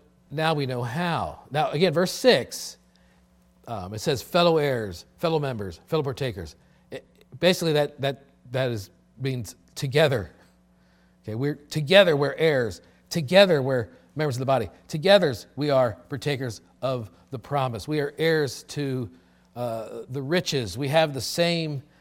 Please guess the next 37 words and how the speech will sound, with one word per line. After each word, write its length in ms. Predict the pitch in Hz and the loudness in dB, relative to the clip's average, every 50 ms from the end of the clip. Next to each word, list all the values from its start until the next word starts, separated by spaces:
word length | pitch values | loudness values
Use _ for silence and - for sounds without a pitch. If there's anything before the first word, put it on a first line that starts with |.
| _ _ _ | _ _ _
we 160 | - 151 165 165 | -4 0 0 0
are 60 | - | 0
fellow 380 | - - - 190 190 196 190 | 0 2 4 6 6 6 4
heirs. 560 | 175 160 180 180 160 139 117 107 95 - - - | 4 4 4 4 4 4 0 -2 -6 -8 -10 -8
We 100 | 139 147 151 | -4 0 2
have 140 | 165 156 143 | 2 2 2
the 100 | 147 117 | -2 -6
same 600 | - - 185 185 185 185 185 180 175 170 147 - - _ _ | -4 -2 0 0 0 0 0 -2 -2 -4 -6 -8 -12 _ _
legal 300 | 131 156 185 180 190 165 | 2 2 2 4 4 0
status 640 | - - - - 160 160 160 160 151 135 117 101 - | 0 -2 -4 0 4 4 6 6 4 2 -2 -4 -6
to 120 | - 135 123 | -8 -8 -6
God's 480 | 117 135 147 156 156 151 147 131 123 | -2 2 2 2 2 2 0 -4 -6
riches 500 | 127 147 170 170 - - 131 113 101 98 107 | -4 -4 -4 -4 -4 -4 -6 -6 -6 -8 -4
that 220 | 127 127 127 - | -4 -4 -4 -4
the 80 | 139 127 | -6 -8
Jewish 400 | 113 113 156 170 175 156 - - | -6 -4 0 0 0 0 -2 -4
people 320 | 175 185 190 180 165 139 | -4 -4 -2 -2 -4 -4
have. 400 | 123 131 117 104 95 82 76 - - - _ _ _ _ _ _ _ _ _ _ _ _ _ _ _ _ _ _ _ _ _ _ _ _ _ _ _ _ _ _ _ _ _ _ _ _ _ _ - | -2 -4 -4 -6 -8 -10 -12 -16 -20 -20 _ _ _ _ _ _ _ _ _ _ _ _ _ _ _ _ _ _ _ _ _ _ _ _ _ _ _ _ _ _ _ _ _ _ _ _ _ _ 2
We 120 | 160 185 | 4 4
are 40 | 180 | 4
members 300 | 180 180 190 196 170 165 | 4 4 2 2 4 2
of, 180 | 160 131 - - - - _ _ | 2 2 0 -6 -18 -20 _ _
of 120 | - 127 113 | -6 -4 0
his 260 | 143 185 180 160 151 | 2 2 2 2 2
body. 400 | 147 190 190 208 202 175 147 135 | 4 6 6 8 8 6 4 2
We 160 | 147 165 165 | 0 0 2
are 160 | 156 156 147 | 2 0 0
in 80 | 143 147 | 0 -2
an 80 | 170 | -4
equal 320 | 220 190 202 190 - 208 190 | -4 -4 -4 0 0 0 0
relationship 560 | 180 175 165 175 190 175 175 139 147 135 139 | 0 0 2 0 0 0 -2 -6 -6 -6 -4
in, 160 | 143 156 170 - - | -6 -6 -8 -8 -8
in 180 | 151 156 165 | -8 -6 -4
the 80 | 175 175 | -4 -4
body. 540 | 151 170 170 170 180 180 175 143 101 92 80 - _ _ _ _ _ _ _ _ _ _ _ _ _ _ _ _ _ _ _ _ _ _ _ _ _ _ _ _ | -2 -2 0 0 0 -2 -2 -4 -6 -8 -12 -16 _ _ _ _ _ _ _ _ _ _ _ _ _ _ _ _ _ _ _ _ _ _ _ _ _ _ _ _
We 200 | 120 131 160 160 | -6 -2 0 4
are 240 | 151 151 147 139 120 | 4 4 4 4 2